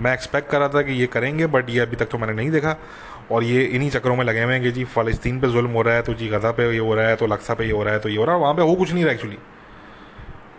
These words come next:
कम से कम ऐसा कुछ नहीं हो रहा कि इनकी नींदें हराम हो जाएं, क्योंकि अगर इनकी नींदें जो है वो, इनकी नींदें अगर, अ, पाकिस्तान की minorities जो है वो मर रही होती हैं उस पर अगर हराम नहीं होती और जो पाकिस्तान में जो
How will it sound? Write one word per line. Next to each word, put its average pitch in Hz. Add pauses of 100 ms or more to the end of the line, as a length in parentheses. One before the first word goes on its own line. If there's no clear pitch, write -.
(120)
कम 147
से 165
कम 165
ऐसा 156
कुछ 165
नहीं 165
हो 151
रहा 160
कि 165
इनकी 147
नींदें 143
हराम 123
हो 113
जाएं, 101 (520)
क्योंकि 143
अगर 143
इनकी 147
नींदें 147
जो 139
है 131
वो, 143 (340)
इनकी 135
नींदें 135
अगर, 143
अ, 117
पाकिस्तान 131
की 147
minorities 123
जो 135
है 135
वो 135
मर 120
रही 131
होती 127
हैं 135
उस 123
पर 143
अगर 139
हराम 117
नहीं 127
होती 117 (520)
और 123
जो 127
पाकिस्तान 127
में 131
जो 131